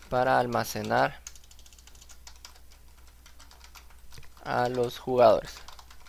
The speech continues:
Entonces, vamos a colocar aquí. Primero, lo que voy a hacer es que este tipo de arreglo también, eh,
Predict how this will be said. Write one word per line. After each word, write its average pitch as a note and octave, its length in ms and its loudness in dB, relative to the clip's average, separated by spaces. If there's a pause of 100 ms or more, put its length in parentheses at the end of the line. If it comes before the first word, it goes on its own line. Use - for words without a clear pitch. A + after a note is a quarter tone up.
(680)
Entonces, - 240 -20
vamos G#2 280 -12
a - 40 -14
colocar D3 420 4
aquí. G3 340 4 (140)
Primero, D#3+ 460 2 (580)
lo B2+ 160 -6
que B2+ 100 0
voy C#3 160 8
a E3+ 60 10
hacer D#3+ 280 6
es D#3+ 160 4
que G3 340 6 (260)
este F3+ 200 -2
tipo F#3 280 4
de D3 80 12
arreglo D#3+ 340 8
también, D3 540 6 (140)
eh, G#2+ 480 -2